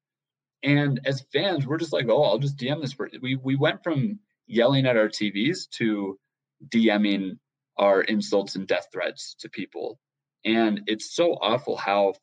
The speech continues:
fans treat athletes, many, not all fans, but many fans. Um, and h-, what we can all do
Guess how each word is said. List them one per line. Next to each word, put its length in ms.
fans 680
treat 460
athletes, 560
many, 460
not 180
all 260
fans, 240
but 140
many 300
fans. 580
Um, 500
and 140
h-, 60
what 240
we 120
can 160
all 260
do 400